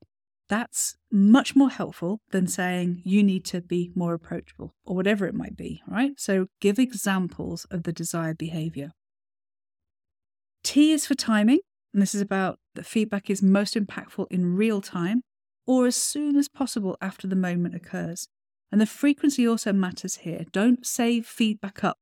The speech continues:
to deliver all at once, 'cause it will simply overwhelm somebody. And finally, the H is for human, humble, and helpful, the trio. <laughs> Human, humble, and helpful. So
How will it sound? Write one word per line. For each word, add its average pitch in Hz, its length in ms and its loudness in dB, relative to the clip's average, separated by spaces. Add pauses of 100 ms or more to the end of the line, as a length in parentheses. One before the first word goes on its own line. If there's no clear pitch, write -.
(140)
to - 200 -8
deliver 180 320 2
all 175 300 2
at - 100 -4
once, 180 460 -4 (240)
'cause 190 140 -2
it 190 100 -2
will 190 80 -4
simply 202 540 -2
overwhelm 175 560 -2
somebody. 160 540 -8 (1200)
And 208 240 0
finally, 233 800 2 (640)
the 214 200 2
H 226 440 2
is 202 200 -2
for 175 120 -4
human, 277 580 6 (520)
humble, 196 440 4 (140)
and 190 180 2
helpful, - 540 -10 (240)
the 175 80 -4
trio. - 560 -8 (180)
<laughs> 202 240 -6
Human, 208 380 2
humble, 185 320 -2
and 170 160 -2
helpful. 170 460 -8 (580)
So 226 260 0